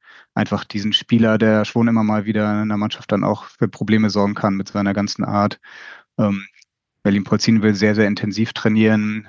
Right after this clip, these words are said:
und das soll auch von allen Spielern vorgelebt werden und das hat er halt einfach nicht mehr mitgebracht. Deswegen glaube ich, ist die Trennung da jetzt dann auch richtig. Und, ähm, ja,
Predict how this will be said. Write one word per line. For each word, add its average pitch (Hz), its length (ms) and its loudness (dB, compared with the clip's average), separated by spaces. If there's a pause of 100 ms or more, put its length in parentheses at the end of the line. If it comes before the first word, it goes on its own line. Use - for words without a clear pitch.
und 107 360 -6
das 98 120 -2
soll 107 160 2
auch 104 80 -2
von 104 160 -2
allen 107 180 0
Spielern 104 300 -2
vorgelebt 107 560 -2
werden 101 240 0
und 92 160 -10
das - 120 -6
hat - 120 0
er 92 60 0
halt 95 140 2
einfach 90 320 -6
nicht 104 160 -4
mehr 107 220 2 (480)
mitgebracht. 120 580 2
Deswegen 107 360 0
glaube 98 200 -2
ich, - 100 -10
ist - 120 -8
die - 60 -8
Trennung 104 320 0
da 98 100 2
jetzt 95 220 -2
dann 98 100 -2
auch 90 160 -4
richtig. - 400 -2 (800)
Und, 95 400 -4
ähm, 87 260 -2 (320)
ja, 80 140 -2